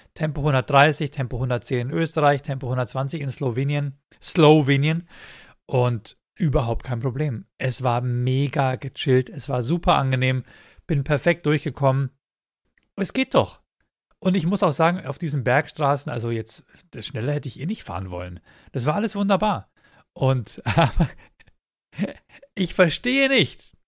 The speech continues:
ich muss, ich, es, es gibt ja, wirklich, da gibt's ja diese, ähm, einen Streckenabschnitt in Italien, wo sie sagen, äh, kontrollierte, äh, Streckenabschnitt, es wird, deine Geschwindigkeit wird gemessen. Und ich glaube,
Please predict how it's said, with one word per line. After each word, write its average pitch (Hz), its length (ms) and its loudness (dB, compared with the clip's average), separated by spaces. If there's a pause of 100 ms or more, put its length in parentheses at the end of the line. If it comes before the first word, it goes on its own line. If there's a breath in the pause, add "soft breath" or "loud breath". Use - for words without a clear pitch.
(320)
ich 160 80 4
muss, 240 180 2
ich, 190 300 2
es, 202 140 0
es - 160 -8
gibt 254 120 -2
ja, 196 140 4 (240 loud breath)
wirklich, 208 220 2
da 185 80 2
gibt's 170 180 -4
ja 190 80 2
diese, 156 240 -2
ähm, 127 460 -2 (160)
einen 143 140 -2
Streckenabschnitt 190 640 0
in 165 100 -2
Italien, 156 580 -2
wo 156 140 -2
sie 139 80 -2
sagen, 127 460 0 (1000 loud breath)
äh, 139 260 2 (100)
kontrollierte, 202 800 2 (120)
äh, 185 240 -16 (360)
Streckenabschnitt, 170 600 -4
es - 80 -6
wird, 180 120 -2
deine 151 160 2
Geschwindigkeit 139 540 -2
wird 139 160 -2
gemessen. 123 380 -2
Und 113 80 -4
ich 104 100 -8
glaube, 127 400 2